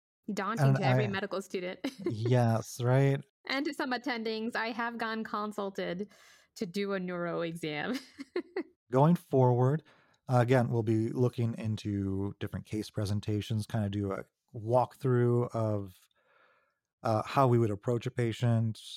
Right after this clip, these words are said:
Speaker 2: things that would go on the differential, potential treatments, um, <clears throat>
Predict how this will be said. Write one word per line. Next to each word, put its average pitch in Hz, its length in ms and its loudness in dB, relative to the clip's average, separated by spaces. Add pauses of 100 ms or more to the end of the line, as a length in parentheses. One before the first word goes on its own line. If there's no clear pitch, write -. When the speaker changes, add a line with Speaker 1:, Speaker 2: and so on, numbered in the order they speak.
(140)
Speaker 2:
things 120 200 -4
that 113 60 0
would 107 100 -2
go 113 80 2
on 107 80 0
the 101 60 -2
differential, 113 840 0
potential 104 360 -6
treatments, 127 800 0 (640)
um, 113 460 2
<clears throat> 123 340 -8